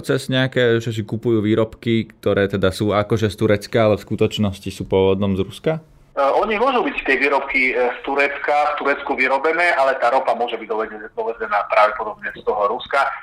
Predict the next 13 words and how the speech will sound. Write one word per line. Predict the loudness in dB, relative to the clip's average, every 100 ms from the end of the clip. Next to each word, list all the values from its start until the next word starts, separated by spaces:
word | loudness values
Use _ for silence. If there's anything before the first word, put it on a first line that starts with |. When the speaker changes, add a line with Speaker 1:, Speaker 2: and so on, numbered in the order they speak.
| -4
Speaker 2:
Naozaj | 0 2 2
je | 0 0
ťažké | 0 2 0 2
povedať, | 2 4 2 2 0
e, | 0 0 0 0
aká | -2 0 2
je | 2
tá | -2
stratégia | 0 0 0 0 -2 0
toho | -2
Shellu. | -2 0 0 0
Jedna | 0 2
vec, | 0